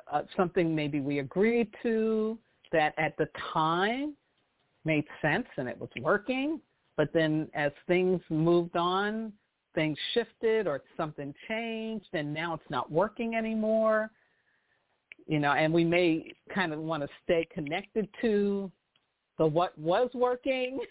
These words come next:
<laughs> rather than being able to face the reality that, no, it's not working anymore. It's just not working anymore. Yeah. So we need those, we need that courage. That's what it is.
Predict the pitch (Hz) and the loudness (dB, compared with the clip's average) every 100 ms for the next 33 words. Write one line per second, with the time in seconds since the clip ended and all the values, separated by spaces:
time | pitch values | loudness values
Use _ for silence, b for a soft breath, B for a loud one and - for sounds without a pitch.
0 | _ _ _ 220 214 208 214 202 185 196 | _ _ _ 0 0 -2 -6 -8 -6 -4
1 | 190 180 175 175 - 156 170 165 - 151 | -4 -4 -4 -4 -4 -4 -4 -4 -6 -4
2 | 147 139 151 156 156 156 143 - b b | 0 2 2 0 -2 -4 -4 -8 b b
3 | b _ 156 139 127 - - 175 233 285 | b _ 0 0 -2 -12 -12 -10 -10 -6
4 | 151 - 165 156 - 185 - 180 - 110 | -6 -4 -4 -4 -2 -2 -2 -10 -12 -14
5 | 110 - - - - 196 277 285 320 339 | -12 -14 -12 -14 -8 -4 -2 -2 -2 -2
6 | 285 - 143 - - - _ _ _ _ | -4 -6 -10 -12 -14 -18 _ _ _ _
7 | _ _ - - 175 - _ _ _ _ | _ _ -18 -16 -16 -20 _ _ _ _
8 | _ _ _ - B B B B - 190 | _ _ _ -20 B B B B -2 0
9 | 170 170 190 185 196 180 175 165 160 160 | 0 -2 -6 -6 -6 -2 0 0 -2 -6
10 | - _ - _ _ _ _ _ _ _ | -16 _ -20 _ _ _ _ _ _ _
11 | _ _ _ _ _ _ _ _ _ _ | _ _ _ _ _ _ _ _ _ _
12 | _ _ _ _ _ _ _ _ 175 170 | _ _ _ _ _ _ _ _ -4 0
13 | 185 170 156 135 - - 180 151 127 - | -2 0 -2 -2 -10 -8 -4 -4 -6 -10
14 | - - - - 147 - 131 127 135 | -16 -18 -16 -10 -10 -8 -8 -8 -10